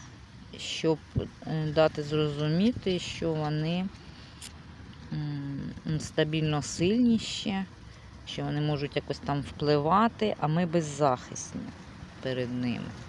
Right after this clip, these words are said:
Ну, отак руни показують. Побачимо, чи буде щось, ну,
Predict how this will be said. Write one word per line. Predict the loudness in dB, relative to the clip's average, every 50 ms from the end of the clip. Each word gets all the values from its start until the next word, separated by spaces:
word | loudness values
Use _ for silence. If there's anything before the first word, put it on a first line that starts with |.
| -12 -14 -12 -12 -12 -12 -10 -10 -10 -10 -10 -10 -10 -8 -8 -8 -6 -2
Ну, | 0 0 2 2 4 4 4 4 4
отак | 4 4 2 2 2 2
руни | 2 2 4 4 4 2 2 2
показують. | 0 0 2 6 8 8 8 8 6 4 4 4 2 2
Побачимо, | 0 0 0 2 6 8 8 8 8 6 2 0 2 2 2 2 0 0 -2 -6 -8 -10 -10 -10 -10 -10 -12 -10 -10 -10 -10 -10 -10 -10 -10 -6
чи | -4 -4 -2 -4
буде | -4 -2 -2 0 2 4 4 4 4
щось, | 2 0 0 2 2 2 0 0 -4 -6 -6 -4
ну, | -2 -2 0 0 -2 -2